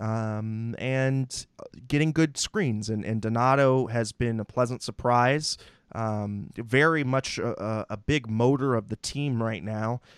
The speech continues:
Um, you can never fault the guy for the effort. So, yeah, I, I've been pretty impressed with Donato's game. So kind of a, a half assist for Donato there. But, yeah, uh,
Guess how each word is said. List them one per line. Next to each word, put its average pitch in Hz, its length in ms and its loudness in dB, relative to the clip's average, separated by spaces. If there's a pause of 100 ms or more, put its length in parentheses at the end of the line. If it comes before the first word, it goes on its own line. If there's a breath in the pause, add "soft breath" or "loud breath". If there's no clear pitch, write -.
(200 soft breath)
Um, 101 340 -6
you 110 80 -6
can 107 260 -2
never 135 300 4
fault 113 240 -4
the 101 60 -6
guy 107 200 -2
for 104 220 -6
the 107 160 -4
effort. 110 480 -4
So, 107 320 -2 (400 soft breath)
yeah, 123 240 -2
I, 104 320 -2
I've 113 100 -2
been 110 180 -4
pretty 113 220 -2
impressed 110 380 -4
with 107 120 -12
Donato's 104 440 -4
game. 107 300 -6
So 107 220 -4
kind 113 260 0
of 107 80 0
a, 104 160 -2 (400 loud breath)
a 104 160 -4
half - 360 6
assist - 380 2
for 120 100 6
Donato 113 460 6
there. 107 300 -2 (300 loud breath)
But, 120 120 4
yeah, 123 260 10 (140)
uh, 104 240 2